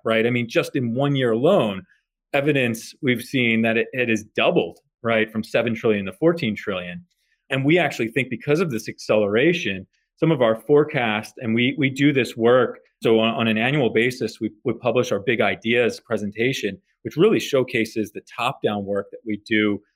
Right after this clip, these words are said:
at the underlying technology level. And as we're going through some of these, these updated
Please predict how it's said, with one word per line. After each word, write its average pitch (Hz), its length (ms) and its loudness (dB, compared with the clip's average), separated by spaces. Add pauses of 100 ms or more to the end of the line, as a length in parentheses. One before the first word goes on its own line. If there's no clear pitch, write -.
(120)
at 123 120 0
the 117 100 0
underlying 113 440 0
technology 117 600 0
level. 98 360 -2 (320)
And 117 320 -2
as 123 160 -2
we're 117 80 0
going 131 320 2
through 127 540 4
some 120 220 -2
of 110 80 -2
these, 107 440 -2 (160)
these 110 280 0
updated 120 420 0